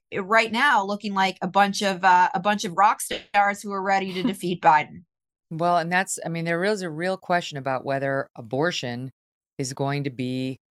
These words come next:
Speaker 2: the game changer in the next election, you know, whether what happened in the twenty twenty, twenty twenty-two midterms is gonna happen again when we get to the next presidential race. We have not yet had a presidential election post Dobbs.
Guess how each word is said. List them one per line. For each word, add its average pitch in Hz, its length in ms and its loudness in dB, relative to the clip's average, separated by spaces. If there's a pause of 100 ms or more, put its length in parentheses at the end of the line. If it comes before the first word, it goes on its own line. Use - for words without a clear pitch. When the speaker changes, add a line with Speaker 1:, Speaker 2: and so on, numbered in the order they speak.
(220)
Speaker 2:
the 135 380 -4
game 143 300 -2
changer 123 520 -8
in 131 160 -10
the 131 80 -8
next 135 300 -6
election, 139 580 -4
you 143 80 -8
know, 135 200 -2
whether 131 300 -2
what 127 180 -2
happened 139 360 -2
in 135 80 -6
the 135 40 -10
twenty 139 240 -8
twenty, 135 280 -6 (200)
twenty 139 600 -4
twenty-two 135 640 -8
midterms 135 760 -6 (460)
is 123 100 -8
gonna 147 160 -2
happen 131 300 -4
again 131 580 -4 (360)
when 135 120 -2
we 143 80 -2
get 139 220 0
to 143 100 -6
the 131 80 -4
next 131 220 -4
presidential 139 580 -2
race. 113 340 -8
We 131 120 -4
have 127 180 -4
not 135 240 -2
yet 123 140 -4
had 131 160 -4
a 123 40 -6
presidential 131 540 -4
election 135 400 -6
post 135 340 -4 (140)
Dobbs. 156 560 0